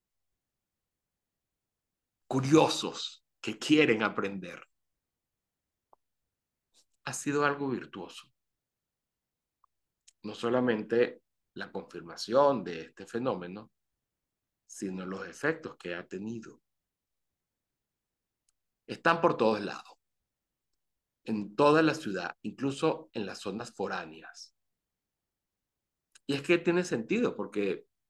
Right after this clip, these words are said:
la educación de los niños tiene que ser en un lugar cercano a sus casas. Con lo que esta forma de organización como microescuelas,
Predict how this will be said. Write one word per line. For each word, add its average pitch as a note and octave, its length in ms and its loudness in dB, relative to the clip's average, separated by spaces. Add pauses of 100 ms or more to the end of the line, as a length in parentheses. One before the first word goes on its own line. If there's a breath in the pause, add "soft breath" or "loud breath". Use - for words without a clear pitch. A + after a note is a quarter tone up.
(260)
la A2+ 160 0
educación A2+ 520 0
de A2+ 80 0
los C3 140 -2
niños D#3+ 320 2
tiene C3+ 200 0
que C3+ 120 -4
ser A#2+ 180 0
en C3 100 0
un G2 120 -2
lugar B2 240 -2
cercano A2+ 440 -4
a C3 60 0
sus D3 180 -14
casas. G3 400 0 (1400)
Con C3 180 2
lo C3 140 0
que C3+ 380 2 (1300)
esta D#3+ 320 0 (200)
forma D#3+ 560 6
de D3 120 2
organización C3+ 1200 2
como G2+ 420 -2
microescuelas, C3 1400 2